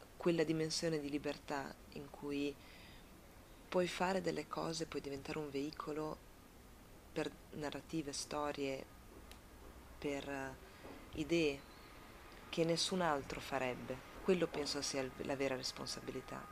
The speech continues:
per me perlomeno. Il limite sottile fra l'essere umano e l'artista in questo senso è quasi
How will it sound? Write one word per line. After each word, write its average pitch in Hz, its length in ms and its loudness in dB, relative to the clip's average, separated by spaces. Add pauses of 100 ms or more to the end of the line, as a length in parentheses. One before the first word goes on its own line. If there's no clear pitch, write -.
(100)
per - 120 4
me 156 220 6
perlomeno. 123 540 0
Il 151 80 0
limite 160 360 4
sottile 143 540 0
fra 127 560 -2
l'essere 131 440 -2
umano 131 260 -2
e 131 40 0
l'artista 131 500 -4
in 135 60 -6
questo 127 280 -6
senso 135 480 -4
è 123 160 -6
quasi 120 400 -6